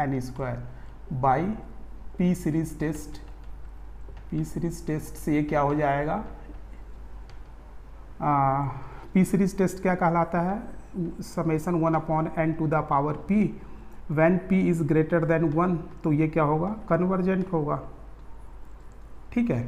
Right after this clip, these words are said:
तो here टू is greater than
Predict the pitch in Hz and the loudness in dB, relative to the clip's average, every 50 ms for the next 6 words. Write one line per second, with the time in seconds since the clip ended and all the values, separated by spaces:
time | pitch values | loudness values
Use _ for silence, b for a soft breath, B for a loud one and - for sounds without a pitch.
0 | - - - - 160 143 147 156 165 170 185 175 - - - - - - - - | -6 -6 -2 0 2 2 4 4 6 4 4 2 -2 -8 -12 -14 -14 -14 -14 -14
1 | - - - - - - - - - - - - - - - - - - - - | -14 -14 -12 -12 -14 -14 -14 -16 -16 -16 -14 -14 -14 -14 -14 -14 -14 -14 -12 -12
2 | - - - - - - - - - - - - - - - - 202 202 214 196 | -12 -14 -14 -14 -14 -14 -14 -14 -14 -12 -12 -14 -14 -10 2 4 4 4 6 4
3 | 190 190 170 170 147 165 160 170 - - 180 170 165 160 170 165 | 2 2 2 2 2 2 2 0 2 2 2 2 2 2 2 2